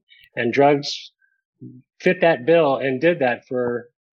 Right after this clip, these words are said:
a, a long time, for almost twenty years,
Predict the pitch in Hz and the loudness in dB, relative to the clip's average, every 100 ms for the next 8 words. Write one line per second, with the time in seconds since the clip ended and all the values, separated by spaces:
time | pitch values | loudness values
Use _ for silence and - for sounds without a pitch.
0 | - 117 117 120 120 113 139 156 147 147 | -20 -18 -16 -14 -10 -2 2 2 2 0
1 | 170 143 127 127 - 143 151 - - 147 | 0 0 -2 -4 -2 0 0 -2 -2 0
2 | 143 156 113 - | 0 0 -4 -10